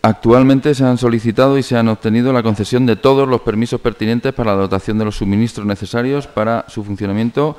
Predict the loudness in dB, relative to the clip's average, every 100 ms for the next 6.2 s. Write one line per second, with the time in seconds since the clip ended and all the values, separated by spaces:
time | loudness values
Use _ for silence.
0 | -8 -6 0 0 0 -4 -2 0 2 2
1 | 2 2 0 0 -2 -2 -2 -2 -4 -4
2 | -6 -6 -6 -4 -4 -4 -6 -6 -6 -6
3 | -6 -8 -20 _ -6 -4 -2 -2 -2 -2
4 | -2 -4 -12 _ -2 0 0 -2 -2 -2
5 | -4 -6 -4 -4 -2 -4 -6 -6 -6 -4
6 | -6